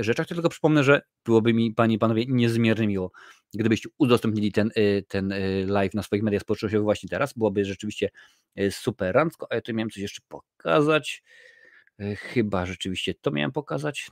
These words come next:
Tak mi się wydaje. Tak, proszę bardzo, pokazuję, co miałem, e, pokazać. A teraz lecimy dalej, bo tych tematów jest całe mnóstwo.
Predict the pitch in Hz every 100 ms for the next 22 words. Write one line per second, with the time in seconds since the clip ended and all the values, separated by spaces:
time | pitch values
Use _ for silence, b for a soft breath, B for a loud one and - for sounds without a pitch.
0 | - 104 104 107 107 101 92 71 69 67
1 | 92 _ _ - - - - - 113 -
2 | - - - - 101 104 - 92 98 B
3 | B B _ - 87 92 - 95 - -
4 | 127 139 143 139 131 110 104 131 113 117
5 | - 123 - 120 113 113 110 - 113 107
6 | 110 - 165